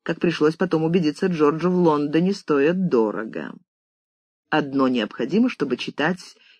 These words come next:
и работать не только ночи напролёт, но и так называемые дни,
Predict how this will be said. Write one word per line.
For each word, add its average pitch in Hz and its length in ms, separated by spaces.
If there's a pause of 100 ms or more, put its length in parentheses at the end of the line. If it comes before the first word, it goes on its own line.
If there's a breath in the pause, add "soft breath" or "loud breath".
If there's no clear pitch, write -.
и 135 280
работать 143 520
не 139 160
только 139 380
ночи 196 300
напролёт, 226 520 (300 soft breath)
но 143 260
и 139 120
так 135 160
называемые 131 640
дни, 160 560